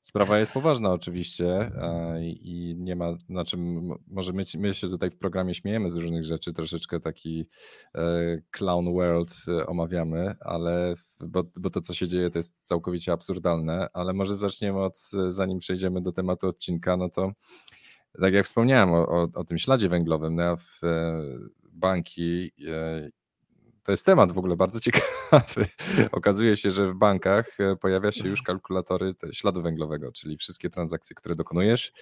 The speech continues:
e, są przeliczane, sobie kategoryzujesz i tak dalej, oni ci wyliczają ślad węglowy. No i na początek będziesz miał tylko taką kalkulację zrobioną.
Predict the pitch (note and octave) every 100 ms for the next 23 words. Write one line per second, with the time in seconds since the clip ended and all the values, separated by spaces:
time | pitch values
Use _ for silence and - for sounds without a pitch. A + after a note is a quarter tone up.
0 | - - - - D#2 D#2 D#2 - F2 E2+
1 | E2 E2 - E2+ E2 F#2 G2+ - E2 D#2+
2 | E2 - E2 D#2 D#2 F2 F#2+ - E2 E2
3 | F#2 F2 E2 - E2+ E2 E2 - F2 E2
4 | D#2 E2+ E2 E2 D#2 D#2 F2 C3 - _
5 | - - - - - - - - _ _
6 | - E3+ G3+ E3+ D#3+ D#3 D#3 D#3 - -
7 | C3+ A#2+ B2 B2 A#2+ - B2 A#2 B2 A2+
8 | B2 B2 C3+ - F2+ F2+ E2+ D#2+ D#2